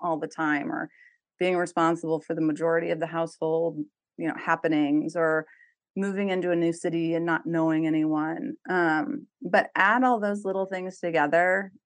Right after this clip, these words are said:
you know, along with not being able to talk about it and, um, have any fr-, like, understanding of it. And then, um, always coming in second instead of first, um,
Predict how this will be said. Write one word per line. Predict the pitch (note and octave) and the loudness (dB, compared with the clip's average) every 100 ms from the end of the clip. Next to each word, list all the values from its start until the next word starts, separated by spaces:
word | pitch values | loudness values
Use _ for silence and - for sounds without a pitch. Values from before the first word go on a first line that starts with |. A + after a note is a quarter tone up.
| _ | _
you | E3 | -2
know, | D#3+ D3+ - | 0 0 0
along | E3 F3+ G3+ G3+ G3+ F#3+ F3+ | 0 2 2 2 0 -2 -2
with | E3 D#3+ E3 - | 2 2 0 -8
not | E3+ E3 E3+ | -4 -4 -2
being | D#3+ D3+ | -2 0
able | D3+ D3 | -2 -6
to | D3+ | -10
talk | - D3+ E3 | -8 -8 -4
about | D3+ D#3+ D#3+ | -2 -2 0
it | E3 E3 | 0 0
and, | E3+ D#3 D#3 - - | -2 -4 -4 -8 -8
um, | E3 E3+ | -6 -6
have | E3+ D3+ D#3 | -4 -2 0
any | D#3 D3 | 0 -2
fr-, | - E3 - _ - | -4 -10 -10 _ -6
like, | D#3 - | -6 -2
understanding | D#3+ D#3 D#3 - D3 C#3+ C#3+ | -2 0 -2 -4 0 0 0
of | C#3 C#3 | -2 -2
it. | - - _ _ _ _ _ - | -4 -4 _ _ _ _ _ 0
And | F#3 F3+ E3 | 2 2 2
then, | F3+ F3 F3 E3 D#3+ E3+ F3+ _ F3 | 2 4 4 2 0 -4 -10 _ -4
um, | E3 D#3 C#3+ - - E3+ _ - | -2 -2 -4 -6 -10 -14 _ 2
always | F3 F3 E3+ E3+ | 4 6 4 0
coming | F#3 E3+ D#3+ | -6 -2 0
in | D#3 | -2
second | D#3+ D3+ D3+ C#3 C#3+ D3+ | -2 -4 -4 -6 -2 0
instead | D#3 - D#3 D3+ | 0 0 -4 -2
of | C#3+ - | -6 -6
first, | - C#3 - - - - | -4 -4 -6 -16 -16 -8
um, | D#3 D#3 E3 E3 | -6 -4 -6 -8